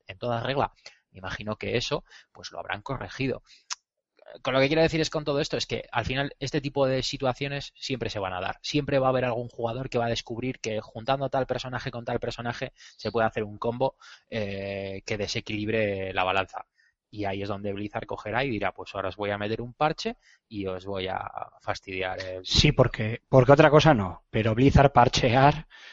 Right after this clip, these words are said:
Speaker 2: La
Speaker 1: Ah, sí,
Speaker 2: madre
Speaker 1: sí,
Speaker 2: es que los
Speaker 1: claro.
Speaker 2: trajo. Lo parchean
Speaker 1: ¿Cuántos
Speaker 2: todo
Speaker 1: parches ha
Speaker 2: cada,
Speaker 1: metido
Speaker 2: cada
Speaker 1: en,
Speaker 2: dos por tres.
Speaker 1: en, en, en el host en, y hemos estado en beta?
Speaker 2: Ya,
Speaker 1: Porque
Speaker 2: mira, por
Speaker 1: la
Speaker 2: ejemplo,
Speaker 1: beta
Speaker 2: sí, cierto, cierto. O sea, hemos estado jugando un juego beta, o sea, un juego que se supone que todavía no había salido su versión final, que coño,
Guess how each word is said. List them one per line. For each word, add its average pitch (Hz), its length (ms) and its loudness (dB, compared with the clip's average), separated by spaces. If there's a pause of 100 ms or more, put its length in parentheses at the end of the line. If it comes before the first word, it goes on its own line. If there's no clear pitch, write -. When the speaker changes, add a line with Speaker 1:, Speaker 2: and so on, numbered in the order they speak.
(320)
Speaker 2:
La 117 120 0
Speaker 1:
Ah, - 20 2
sí, 123 60 2
Speaker 2:
madre 127 120 8
Speaker 1:
sí, 123 60 6
Speaker 2:
es 123 60 0
que 135 60 2
los 104 120 0
Speaker 1:
claro. 110 140 -2
Speaker 2:
trajo. 110 160 -2
Lo 127 100 6
parchean 147 440 8
Speaker 1:
¿Cuántos 151 280 6
Speaker 2:
todo - 0 -
Speaker 1:
parches 151 80 10
ha 135 60 10
Speaker 2:
cada, 143 100 8
Speaker 1:
metido 107 540 0
Speaker 2:
cada 110 240 4
Speaker 1:
en, 131 40 4
Speaker 2:
dos 135 120 2
por 127 180 -2
tres. 110 420 -2
Speaker 1:
en, 113 140 -18
en, 110 340 -10 (220)
en 107 120 -6
el 107 160 0
host 117 260 -2
en, 110 200 -10
y 110 360 -18
hemos 104 200 -10
estado 107 200 -4
en 104 40 -12
beta? - 300 -6 (380)
Speaker 2:
Ya, 113 140 4
Speaker 1:
Porque 120 100 2
Speaker 2:
mira, 147 180 12
por 143 80 8
Speaker 1:
la 139 60 12
Speaker 2:
ejemplo, 156 300 6
Speaker 1:
beta 143 100 -2
Speaker 2:
sí, 143 160 10
cierto, 135 400 2
cierto. 147 300 6
O 101 100 0
sea, 131 160 10
hemos 139 140 8
estado 156 120 8
jugando 165 240 10
un 165 80 8
juego 165 340 10
beta, 170 520 8
o 202 40 0
sea, 123 80 2
un 123 80 2
juego 139 200 8
que 135 80 6
se 131 100 2
supone 123 220 4
que 110 80 4
todavía 113 200 4
no 127 60 4
había 127 180 6
salido 127 280 4
su 143 120 0
versión 131 500 6
final, 143 280 6
que 120 120 0
coño, 131 260 2